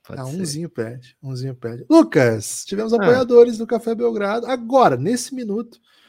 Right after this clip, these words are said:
Speaker 1: Que isso?
Speaker 2: Na verdade, não é nesse minuto, né? Eu vi nesse minuto. O Marcos apoiou, só tem Marcos aqui, não tem o sobrenome dele. Muito obrigado, Marcos. Apoiou lá na Aurelo, no apoiador do Café Belgrado. Assim como aí chegou mais gente ontem, né?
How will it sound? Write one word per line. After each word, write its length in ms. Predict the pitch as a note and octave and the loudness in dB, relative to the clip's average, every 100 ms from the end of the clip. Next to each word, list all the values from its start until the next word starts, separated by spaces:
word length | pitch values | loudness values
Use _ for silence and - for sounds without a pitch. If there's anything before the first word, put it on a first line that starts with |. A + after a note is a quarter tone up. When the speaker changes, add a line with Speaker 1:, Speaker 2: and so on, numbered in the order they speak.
| _ | _
Speaker 1:
Que 40 | A3+ | -12
isso? 380 | A#3+ C4+ - B2+ | -10 -10 -8 -6
Speaker 2:
Na 80 | |
verdade, 160 | A#2+ B2 | -4 -2
não 60 | D3 | -2
é 40 | |
nesse 220 | D3+ - | -4 -4
minuto, 320 | G3+ F3+ C3 | -6 -6 -6
né? 80 | C3+ | -6
Eu 80 | D3+ | -6
vi 180 | D3+ C#3+ | -6 -6
nesse 220 | B2+ - | -6 -8
minuto. 280 | B2 A#2+ B2+ _ _ _ _ _ | -12 -12 -16 _ _ _ _ _
O 100 | A3+ | -6
Marcos 580 | A#3 F#3 A3 A#3+ - A#2+ | 0 2 2 0 -4 -4
apoiou, 500 | B2+ B2+ C#3 D3 G3+ | -4 -4 -2 -2 -4
só 120 | - A3+ | -8 -8
tem 140 | C#4 | -6
Marcos 460 | D4 A#3+ A3 - D#3+ | -4 -4 -6 -6 -10
aqui, 400 | D3+ - D#3+ D#3 | -10 -12 -10 -10
não 80 | |
tem 120 | D#3+ D#3+ | -10 -12
o 40 | |
sobrenome 480 | D#3 D#3+ D#3+ D#3+ D#3+ | -10 -10 -8 -8 -8
dele. 240 | C#3 D3 | -6 -6
Muito 320 | D#3+ C#3+ E3+ A#3 | -4 -2 -2 -4
obrigado, 400 | A3 F#3 G3 G#3 | -4 -2 -2 -2
Marcos. 540 | F#3 G3+ - - - _ _ _ _ _ - | -4 -6 -10 -20 -20 _ _ _ _ _ -18
Apoiou 260 | A#2 B2+ | -8 -6
lá 140 | C3+ D3 | -4 -4
na 100 | E3+ | -4
Aurelo, 800 | E3+ D#3 B2 B2+ D#3 F3 C3+ - | -4 -2 -2 -4 -4 -6 -8 -14
no 360 | D3 B2+ B2+ C3+ | -18 -16 -14 -14
apoiador 520 | A#2+ - C3+ A#2+ A#2+ | -12 -8 -8 -6 -8
do 80 | C#3 | -10
Café 320 | C#3+ C3 C3+ | -10 -8 -8
Belgrado. 580 | C3 B2+ A#2 A#2+ C3 E3 _ _ _ - | -8 -6 -6 -6 -6 -8 _ _ _ -6
Assim 600 | F#3 - - - A#3 D4 | -4 -4 -6 -8 -8 -8
como 420 | - E3 G3+ C4+ | -2 -2 -2 -4
aí 140 | F3 | -6
chegou 260 | D3+ C#3 C3+ | -6 -8 -8
mais 200 | C3 C3+ | -6 -6
gente 260 | C#3 C#3+ | -6 -8
ontem, 480 | A#3 F#3 F#3+ D#3+ B2+ | -8 -6 -8 -8 -10
né? 200 | B2 C#3+ | -8 -10